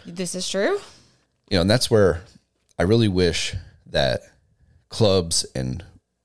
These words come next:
Speaker 2: party groups and stuff like that took a stronger stance with people like that. Not just guys, but girls as well.
Speaker 1: Yeah, 'cause girls can be just as bad.
Speaker 2: Yeah, and if, if they're being rude to people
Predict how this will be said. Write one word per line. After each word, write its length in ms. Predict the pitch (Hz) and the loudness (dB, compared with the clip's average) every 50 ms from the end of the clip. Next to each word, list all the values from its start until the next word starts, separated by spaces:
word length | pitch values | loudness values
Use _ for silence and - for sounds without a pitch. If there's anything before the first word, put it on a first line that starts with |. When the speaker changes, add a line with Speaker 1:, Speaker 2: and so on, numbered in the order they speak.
| _ | _
Speaker 2:
party 320 | - - - 98 95 95 85 | -2 2 2 2 2 2 -2
groups 400 | 85 92 87 85 85 - - - | -2 -2 -2 -2 -2 -2 -4 -6
and 120 | - 64 - | -4 -4 -4
stuff 220 | - 92 82 - | -2 -4 -2 -2
like 160 | 76 76 - | -4 -4 0
that 320 | - 80 78 76 73 - - - - - - - | 0 2 2 2 2 -2 -4 -20 -20 -20 -12 -4
took 160 | - - - | -2 -2 -2
a 60 | - 85 | 0 -2
stronger 420 | - - 104 92 92 92 85 76 | 0 2 2 2 2 0 -2 -2
stance 600 | - - - 73 71 64 - - - - - - - _ _ _ _ _ _ _ _ _ _ _ _ _ - | -2 -2 -2 0 -2 -2 -4 -4 -4 -4 -4 -4 -6 _ _ _ _ _ _ _ _ _ _ _ _ _ -8
with 240 | 85 78 - _ - | -8 -8 -8 _ -2
people 300 | - - 92 - 87 78 | -2 -2 0 -2 0 0
like 220 | 62 53 58 - | 0 0 -2 -4
that. 280 | - - 50 - - _ _ _ _ - 80 | -4 -4 -4 -4 -6 _ _ _ _ -4 0
Not 160 | 85 107 107 | 0 0 2
just 300 | - 135 135 - - - | 2 2 2 0 -4 0
guys, 320 | - 120 104 71 62 - - | 2 2 2 2 0 -4 -6
but 140 | - 76 67 | -8 -8 -4
girls 280 | - 73 73 76 71 71 | -2 -2 -2 -2 -2 -4
as 160 | 65 65 - | -6 -4 -4
well. 240 | 67 62 - - - - - - _ _ - | -4 -4 -6 -8 -18 -18 -20 -20 _ _ -4
Speaker 1:
Yeah, 200 | 233 233 220 208 | 0 0 0 0
'cause 140 | 208 220 220 | -2 -6 -6
girls 200 | - 320 359 339 | -4 -4 -4 -4
can 120 | - 254 214 | -4 -4 -4
be 100 | 190 180 | -4 -4
just 200 | 175 175 - - | -6 -10 -12 -14
as 80 | 165 | -12
bad. 320 | - 170 165 - - 170 - _ _ _ _ _ _ _ _ _ _ _ _ _ _ | -12 -12 -12 -12 -14 -16 -18 _ _ _ _ _ _ _ _ _ _ _ _ _ _
Speaker 2:
Yeah, 160 | - - - - - _ - | -4 -4 -4 -4 -6 _ -2
and 380 | - 101 92 85 80 78 85 - - - - _ _ _ _ _ _ - | 0 2 2 2 0 -2 -6 -8 -12 -18 -20 _ _ _ _ _ _ -2
if, 300 | 92 82 - - - - _ _ - _ _ _ _ - | 0 0 0 -4 -12 -14 _ _ -20 _ _ _ _ -8
if 120 | - 90 - | -8 0 2
they're 120 | 117 127 | 2 4
being 320 | 131 143 131 117 101 90 | 4 4 4 4 2 2
rude 300 | 78 85 92 92 95 95 | 2 2 2 2 2 2
to 100 | - - | 0 -2
people 560 | 92 - 110 101 98 - 107 101 98 101 98 | 0 0 0 0 2 2 2 2 2 0 -4